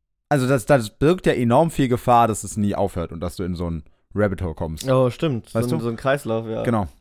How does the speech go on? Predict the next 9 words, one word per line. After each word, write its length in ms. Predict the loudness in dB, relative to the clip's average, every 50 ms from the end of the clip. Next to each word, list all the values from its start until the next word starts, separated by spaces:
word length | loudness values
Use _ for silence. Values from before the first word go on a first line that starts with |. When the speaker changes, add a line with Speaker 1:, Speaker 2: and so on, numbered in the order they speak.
| _ _ _
Speaker 1:
Also 260 | 0 2 4 4 4 4
als, 240 | 6 4 4 4 2 -4 -4 -4 -6 -10 -14 -16 -18 -20 -20 -20 -20 -20
<laughs> 680 | -20 -20 -20 -20 -20 -20 -20 -20 -20 -20 -8 0 4
als 280 | 6 6 6 4 4 2
jemand 380 | 2 2 4 2 0 0 2
mit, 320 | 2 0 0 0 -2 -8 -8 -2
äh, 280 | 2 2 4 4 2 2 -2 _
mit 200 | -4 -4 -4 -4 -2
Zwang, 220 | 2 2 2 2